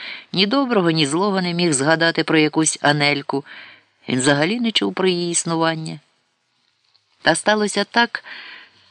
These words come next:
що чи не з нею першою здибався око в око в колгоспній конторі. Мав намір попервах у сільраді засвідчити про свій приїзд,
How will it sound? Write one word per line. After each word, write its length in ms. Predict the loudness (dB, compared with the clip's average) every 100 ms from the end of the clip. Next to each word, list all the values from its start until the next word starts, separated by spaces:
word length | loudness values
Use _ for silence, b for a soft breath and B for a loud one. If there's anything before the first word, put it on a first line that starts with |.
| 0
що 200 | 2 2
чи 180 | 2
не 120 | 2 2
з 100 | 0
нею 320 | 0 0 0
першою 580 | 0 0 2 0 0 -2
здибався 880 | 0 0 0 -2 -2 -2 -2 -2 -2 0
око 360 | 2 4 2
в 100 | 2
око 280 | 0 0 -2
в 80 | 0
колгоспній 580 | 0 0 -2 -4 -6 -6
конторі. 600 | -8 -8 -8 -8 -10 -14 _ _ _ _ _ _ _ _ _ _ _ _ _ -4
Мав 300 | 2 4 4
намір 340 | 0 0 0
попервах 540 | 0 0 2 2 2 2
у 80 |
сільраді 520 | 2 2 4 2 0 0
засвідчити 640 | 0 0 0 0 0 0
про 140 | 0
свій 240 | -2 0 0
приїзд, 640 | 0 0 0 -2 -2 -12